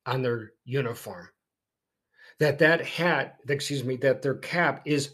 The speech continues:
perfectly seated correctly on their head.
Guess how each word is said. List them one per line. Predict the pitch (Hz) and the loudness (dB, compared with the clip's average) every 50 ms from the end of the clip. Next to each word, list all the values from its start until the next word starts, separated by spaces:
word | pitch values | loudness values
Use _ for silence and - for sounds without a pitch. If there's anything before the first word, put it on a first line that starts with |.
| - _ | -14 _
perfectly | _ 156 - - - 175 180 170 175 - - 151 - - 113 117 110 104 101 104 - _ _ _ _ _ _ _ _ _ _ _ _ _ _ _ _ _ _ _ _ _ _ _ _ _ _ _ | _ -14 -14 0 2 4 4 4 2 -2 -4 -6 -6 -6 -8 -10 -10 -12 -12 -16 -20 _ _ _ _ _ _ _ _ _ _ _ _ _ _ _ _ _ _ _ _ _ _ _ _ _ _ _
seated | - - - - - 170 147 143 131 117 110 110 - - - | -6 -4 -2 2 4 4 4 4 2 -2 -4 -8 -14 -14 -12
correctly | - - 147 147 147 143 139 139 139 139 135 127 | -8 -2 0 2 2 2 2 0 -4 -2 -2 -2
on | 120 120 123 | -2 -4 -4
their | 120 113 110 | -4 -6 -6
head. | - 120 117 104 101 98 - | -4 -4 -4 -4 -6 -8 -12